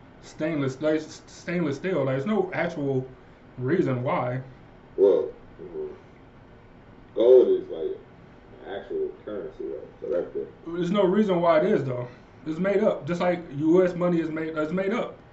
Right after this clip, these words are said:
Speaker 1: Stainless steel could have been the U-, the U S currency. Like, the U S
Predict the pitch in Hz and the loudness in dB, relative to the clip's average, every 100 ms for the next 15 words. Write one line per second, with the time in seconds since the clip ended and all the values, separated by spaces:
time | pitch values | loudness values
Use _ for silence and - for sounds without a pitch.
0 | - - - - - - 233 254 226 - | -20 -20 -20 -20 -16 -4 0 2 0 0
1 | 240 226 214 208 185 190 180 175 175 156 | 4 4 6 4 4 2 0 -2 -4 -4
2 | 165 190 180 160 160 185 180 170 208 180 | 0 2 0 0 -2 2 2 0 -2 -2
3 | 135 127 127 135 160 214 208 - | -4 -4 -4 -4 0 0 0 -2